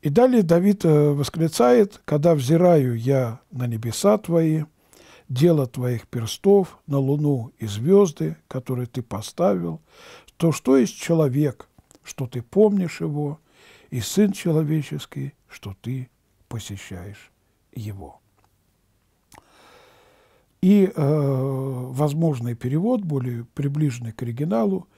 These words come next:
"Когда вижу твои небеса, деяния твоих перстов, луну и звезды, тобою утвержденные, что есть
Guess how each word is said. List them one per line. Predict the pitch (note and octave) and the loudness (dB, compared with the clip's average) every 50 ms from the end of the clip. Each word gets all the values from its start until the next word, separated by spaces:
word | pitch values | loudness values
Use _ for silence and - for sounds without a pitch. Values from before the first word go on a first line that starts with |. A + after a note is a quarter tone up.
| _ _ _ _ _ _ _ _ _ | _ _ _ _ _ _ _ _ _
"Когда | - - D3 D3+ D3 E3 E3 D#3+ D3 C3 - - | -2 0 0 2 2 2 2 4 2 0 -2 -6
вижу | - C#3 C3 D#3 G3 G3+ E3 C#3+ C3+ B2 | -8 -4 0 4 4 4 4 2 -2 -4
твои | B2 - B2+ C#3 C#3+ C#3 C3+ A#2+ | -6 -6 -2 -2 0 0 0 -2
небеса, | B2 B2 A#2 A#2 B2 A#2 - - F#3 G#3 G#3+ G#3 G#3 A3+ - _ _ _ - | -4 -6 -6 -6 -6 -6 -4 -2 0 2 4 4 2 0 -4 _ _ _ -14
деяния | C3 B2 A#2 D3+ E3 D#3+ D#3 C#3+ C3 B2+ A#2+ | -10 -4 -2 0 2 2 2 0 -2 -4 -8
твоих | A#2+ - B2 B2+ B2 A#2 A2 - | -10 -10 -8 -8 -8 -8 -10 -10
перстов, | _ - A#2+ A#2 A#2 - - - F#3+ G3+ G3+ F#3+ E3 - _ _ _ _ | _ -10 -8 -8 -10 -10 -4 2 4 4 4 4 2 -4 _ _ _ _
луну | - B2+ C#3 D3+ D3+ D3+ D3+ D3 C3+ A#2+ G#2+ - _ _ _ _ | -8 -6 -4 -4 -2 -2 -2 -4 -4 -6 -8 -14 _ _ _ _
и | - D3+ | -8 -8
звезды, | C3 G#2+ A2 B2 E3+ G#3 A3 G#3+ F3 - - E3+ E3+ - _ _ _ _ _ _ _ | -8 -6 -6 -2 2 2 2 2 2 -2 -6 -8 -8 -8 _ _ _ _ _ _ _
тобою | - D#3 D#3+ D3+ D#3+ D#3+ D3 B2+ A#2+ B2 - | -2 0 0 0 0 0 -2 -2 -4 -6 -8
утвержденные, | C#3+ B2 - - B2 A#2+ A2+ G#2+ G#2+ - F3+ G#3 G#3+ G3 F3+ F3+ F3 E3 D#3+ D#3+ D#3 - _ _ _ _ _ _ _ _ | -12 -14 -12 -10 -10 -8 -8 -10 -8 -6 -4 -2 -2 -2 -2 -4 -6 -6 -8 -8 -10 -12 _ _ _ _ _ _ _ _
что | - - - - A#3+ A#3+ | -20 -10 -4 0 2 2
есть | A3 F#3+ E3+ C#3+ A#2 - - _ _ | 2 2 2 0 -2 -6 -12 _ _